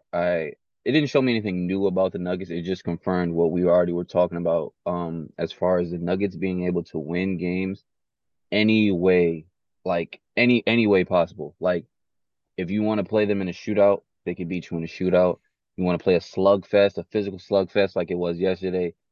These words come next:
they can do that. <clears throat> Excuse me. They don't hit threes. They shot eighteen percent from three. They can still win the game. They can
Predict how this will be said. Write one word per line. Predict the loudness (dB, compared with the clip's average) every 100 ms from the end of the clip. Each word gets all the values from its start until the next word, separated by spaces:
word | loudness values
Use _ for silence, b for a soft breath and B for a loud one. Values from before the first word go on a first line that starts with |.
| -4
they | -4
can | -2 0
do | 2
that. | 6 6 6 _ _
<clears throat> | -8 -2
Excuse | -2 -2 -2 -2
me. | -2 -4 -8 _ _ -2
They | 2
don't | 2 4
hit | 2 2
threes. | 0 2
They | 2
shot | 2 0
eighteen | 0 -6 -8
percent | -8 -6 -6
from | -4 -4
three. | -2 -2 -4 _ _ _ _ _
They | -4
can | -2 -4
still | 0 4
win | 4 4
the | 2
game. | 0 -2 -4 -10 -8
They | -6
can | -2 -2 -2